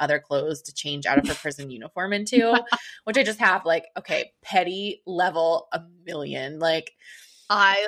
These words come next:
Speaker 1: imagine.
Speaker 2: love that. But
Speaker 1: Uh, do you kind of love that? I kind of love
Speaker 2: but,
Speaker 1: that.
Speaker 2: okay, here, I'm gonna defend that. I'm gonna say, I think that's totally fair, and I'm even gonna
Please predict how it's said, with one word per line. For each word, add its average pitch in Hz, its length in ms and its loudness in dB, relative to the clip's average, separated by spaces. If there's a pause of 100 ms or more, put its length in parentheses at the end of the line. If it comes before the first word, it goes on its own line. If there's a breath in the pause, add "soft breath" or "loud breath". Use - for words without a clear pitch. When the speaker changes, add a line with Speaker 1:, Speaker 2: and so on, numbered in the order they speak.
(120)
Speaker 1:
imagine. 160 960 2
Speaker 2:
love 156 300 -8
that. - 340 -2 (340 loud breath)
But 294 140 -4
Speaker 1:
Uh, 370 280 -4
do 381 80 -8
you 403 200 -2
kind 381 260 6 (120)
of 320 40 -12
love 277 220 6
that? 277 180 8
I 302 80 6
kind 330 300 0
of 339 100 -14
love 214 200 2
Speaker 2:
but, 262 100 2
Speaker 1:
that. 147 200 -2
Speaker 2:
okay, 285 180 4
here, 294 280 2
I'm 214 140 0
gonna 302 160 4
defend 285 400 4
that. - 240 2
I'm 214 160 0
gonna 285 180 4
say, 196 460 -4 (640 loud breath)
I 226 340 2
think 247 320 -2
that's 220 180 0
totally 226 380 -2
fair, 202 300 0
and 214 240 -6
I'm 247 160 -10
even 302 160 -6
gonna 214 140 -8